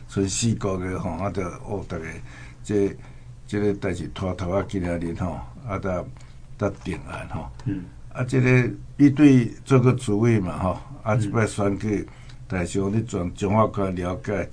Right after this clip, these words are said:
Speaker 1: 中华县的县长选情吼，你毋是小可共说明。县长即摆选举毋是干那县长嘛，还有议员、
Speaker 2: 是，是。
Speaker 1: 乡长长，
Speaker 2: 好，好。
Speaker 1: 还搁代表吼，
Speaker 2: 好。
Speaker 1: 还搁啥？
Speaker 2: 迄个
Speaker 1: 传，传理长，
Speaker 2: 嘿。
Speaker 1: 传理长拢选吼。
Speaker 2: 是，是。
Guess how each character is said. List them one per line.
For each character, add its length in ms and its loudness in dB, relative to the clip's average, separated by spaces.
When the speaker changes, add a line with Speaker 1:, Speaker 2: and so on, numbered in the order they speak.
Speaker 1:
中 240 4
华 240 6
县 160 0
的 120 -4
县 240 0
长 160 6
选 340 0
情 280 -8
吼， 160 -10
你 120 6
毋 60 4
是 160 -4
小 240 -4
可 120 0
共 200 -10
说 220 -4
明。 200 -10
县 200 -2
长 160 4
即 80 4
摆 180 6
选 320 4
举 160 4
毋 100 0
是 120 -8
干 120 -6
那 200 -4
县 220 -2
长 220 0
嘛， 100 -6
还 140 -4
有 120 0
议 140 -2
员、 240 2
Speaker 2:
是， 240 0
是。 240 -6
Speaker 1:
乡 240 6
长 280 8
长， 180 4
Speaker 2:
好， 40 4
好。 80 -2
Speaker 1:
还 100 0
搁 140 4
代 240 0
表 320 2
吼， 180 2
Speaker 2:
好。 140 -2
Speaker 1:
还 120 0
搁 160 4
啥？ 340 0
Speaker 2:
迄 80 4
个 400 4
Speaker 1:
传， 240 6
传 160 8
理 80 4
长， 220 6
Speaker 2:
嘿。 140 -2
Speaker 1:
传 220 6
理 120 10
长 240 6
拢 180 0
选 320 2
吼。 180 0
Speaker 2:
是， 180 -6
是。 40 -6